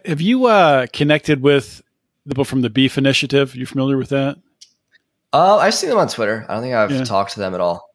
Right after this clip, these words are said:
Speaker 2: Yeah.
Speaker 1: Yeah. I, I don't know. Just, I'm just li-, li-, like-minded
Speaker 2: I think
Speaker 1: people would be a good connect probably
Speaker 2: Yeah.
Speaker 1: to make. Yeah.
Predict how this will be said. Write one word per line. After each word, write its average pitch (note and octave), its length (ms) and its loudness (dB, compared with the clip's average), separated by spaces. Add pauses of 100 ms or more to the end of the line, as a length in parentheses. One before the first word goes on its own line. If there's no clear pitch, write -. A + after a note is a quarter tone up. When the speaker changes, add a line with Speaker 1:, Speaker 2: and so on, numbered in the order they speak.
(120)
Speaker 2:
Yeah. F#2 220 -8 (560)
Speaker 1:
Yeah. B2 220 -8
I, F3 180 0
I - 20 2
don't G3 80 2
know. B2+ 140 0
Just, D3+ 180 -4
I'm D3 160 -4
just C3 200 -14 (160)
li-, D#3 80 -6 (100)
li-, D3+ 240 -2
like-minded D3 480 0
Speaker 2:
I D#3+ 80 2
think F3+ 200 0
Speaker 1:
people A#2+ 180 -2
would C#3 120 -4
be B2+ 100 -2
a - 20 -2
good C3 180 -2 (200)
connect B2+ 200 -2
probably A#2 240 -2
Speaker 2:
Yeah. A2 60 -6
Speaker 1:
to A2+ 60 -8
make. A#2 240 -8
Yeah. A#2+ 160 -6